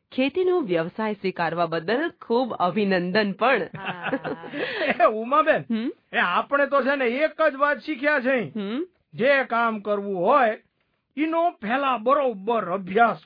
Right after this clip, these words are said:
Speaker 3: કરો,
Speaker 1: ભાઈ વાહ.
Speaker 3: ઈમાં પૂરતું આયોજન કરો
Speaker 1: હા.
Speaker 3: ને પછી પૂરી ચીવટથી ઈ કામ કરો.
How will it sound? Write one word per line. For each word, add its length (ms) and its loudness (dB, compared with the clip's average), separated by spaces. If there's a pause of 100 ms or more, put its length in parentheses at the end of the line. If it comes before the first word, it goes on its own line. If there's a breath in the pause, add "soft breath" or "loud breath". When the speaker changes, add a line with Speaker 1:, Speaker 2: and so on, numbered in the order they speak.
Speaker 3:
કરો, 560 0
Speaker 1:
ભાઈ 160 2
વાહ. 280 -4
Speaker 3:
ઈમાં 340 2
પૂરતું 560 -6
આયોજન 600 2
કરો 320 0
Speaker 1:
હા. 640 2
Speaker 3:
ને 100 0
પછી 380 -6
પૂરી 1000 -4
ચીવટથી 880 -2
ઈ 100 0
કામ 440 0
કરો. 420 0